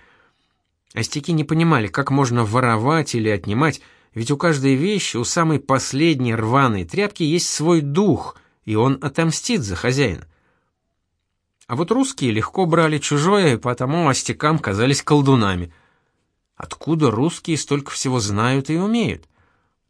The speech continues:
Остяки смотрели на русских с суеверной опаской и отчаянием. Вещей, конечно, им было жалко, но гнев отступал перед страхом.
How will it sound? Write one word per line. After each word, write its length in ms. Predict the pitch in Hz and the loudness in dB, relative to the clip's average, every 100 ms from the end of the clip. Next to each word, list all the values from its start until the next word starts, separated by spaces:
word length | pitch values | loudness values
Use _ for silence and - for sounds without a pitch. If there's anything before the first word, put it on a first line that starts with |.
| _ _ _ _ - | _ _ _ _ -12
Остяки 400 | 92 - 95 151 | -10 -8 -8 -6
смотрели 440 | 131 127 113 127 | -4 -4 -2 -2
на 140 | 107 | -2
русских 400 | 104 170 - 147 | -2 -4 -4 -6
с 80 | - | -4
суеверной 640 | - 120 101 113 160 151 151 | -2 -2 0 0 2 0 -2
опаской 680 | 110 85 117 127 - 131 | -4 -4 0 0 0 -4
и 100 | 131 | -4
отчаянием. 680 | 135 135 - 185 156 95 58 - _ _ _ _ _ _ _ _ _ _ _ | -4 -4 -4 -2 -2 -2 -8 -18 _ _ _ _ _ _ _ _ _ _ _
Вещей, 460 | - 92 90 - 170 | -8 -6 -6 -4 -4
конечно, 420 | 170 107 87 - | -2 -4 -4 -4
им 100 | 90 | -4
было 180 | 87 82 | -4 -4
жалко, 400 | 95 175 185 175 - _ _ | -2 -2 -2 -8 -10 _ _
но 200 | 113 165 | 0 0
гнев 560 | 113 104 110 165 - - | 0 -2 0 0 -2 -4
отступал 720 | 139 - - 92 80 107 107 _ - | -4 -4 -6 -10 -4 -4 -4 _ -6
перед 200 | 127 131 | -4 -4
страхом. 480 | - 147 - - | -2 -2 -2 -6